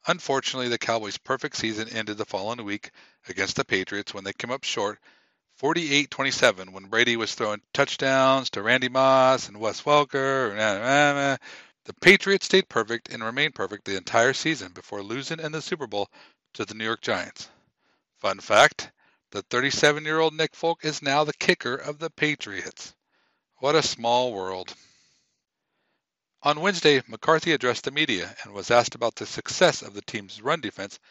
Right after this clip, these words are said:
and whether it was a product of jumping out to big leads or if it's because they've been able to shut it down early.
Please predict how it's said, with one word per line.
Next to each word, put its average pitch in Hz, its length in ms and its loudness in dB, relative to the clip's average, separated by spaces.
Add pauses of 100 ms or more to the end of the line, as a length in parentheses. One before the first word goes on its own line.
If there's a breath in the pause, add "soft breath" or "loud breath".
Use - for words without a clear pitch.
(360 soft breath)
and 107 100 -18
whether 123 240 4
it 156 80 -2
was 120 160 -6
a 104 60 -4
product 120 400 -2
of 92 120 -8
jumping 107 300 -8
out 127 140 -2
to 139 80 -6
big 135 220 -2
leads 143 360 2 (460 soft breath)
or 120 100 -2
if 113 80 -4
it's - 140 -6
because 113 320 0
they've - 120 0
been 131 120 -2
able 104 220 -4
to 113 80 -6
shut 92 220 -6
it 92 80 -10
down 113 220 0
early. 143 360 -2